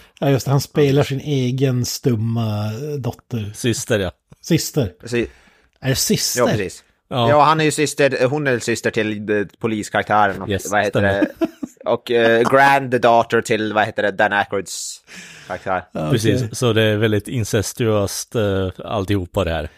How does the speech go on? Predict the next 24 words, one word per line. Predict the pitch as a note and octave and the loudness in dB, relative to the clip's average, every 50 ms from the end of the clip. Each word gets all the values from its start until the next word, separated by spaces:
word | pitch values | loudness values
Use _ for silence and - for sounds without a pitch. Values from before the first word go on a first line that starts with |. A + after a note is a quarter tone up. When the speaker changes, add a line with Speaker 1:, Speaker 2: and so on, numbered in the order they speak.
| _ _ _ | _ _ _
Speaker 1:
Det | - C#3+ B2+ | -4 -4 -2
känns | - - D#3+ D3 | 2 2 2 2
Speaker 3:
Ja. | B2 B2 | 2 2
Speaker 1:
bara | D3 | 0
som | A#2 C#3+ D3+ | 2 0 -2
så | A#2+ C#3 C#3 | 0 0 -2
jävla | C3+ C3+ D3 C#3+ C#3+ C#3 C3 C3+ C3+ | 2 2 4 4 4 4 2 2 2
onödigt | C3+ C#3+ C#3+ C#3+ C#3 C3 C3+ C3+ B2 B2+ A#2 B2 | 4 4 4 4 4 2 2 2 0 0 -2 0
val, | B2 C3 C3+ C#3+ C#3+ C3 B2 A2+ | 0 0 2 2 2 2 2 0
för | - - | 0 -2
att | B2 - | -2 0
de | - B2+ B2 | 0 0 0
är | B2 C#3 D3+ | 2 2 2
ju | C#3 B2 | 2 2
typ | _ - D3 C3+ B2+ _ - | _ 0 0 0 0 _ -4
aldrig | A2 A#2+ A#2+ A#2+ A#2 B2 C3 | -6 -2 -2 -2 0 0 0
i | B2 | 0
samma | - C#3 A#2 A2+ A#2 | 0 -2 -2 -2 -2
bildruta. | G#2 B2+ B2 A#2 A#2 A2+ B2 B2 C3 B2+ A#2 _ - A#2 | 0 0 0 0 0 0 0 0 -2 -2 -4 _ -6 -4
Det | A2+ C3 | -2 -4
är | B2 | -4
typ | - A#2 - | -4 -8 -12
två | - - - C3+ A#2+ A#2 | -8 -4 -2 0 0 -2
tillfällen. | - - B2+ A2+ A2 G#2+ - B2+ A#2+ A#2 A2 G#2+ A2 A2 A2 | -2 -2 -2 -2 -2 -2 -2 -2 -2 0 0 0 -2 -2 -4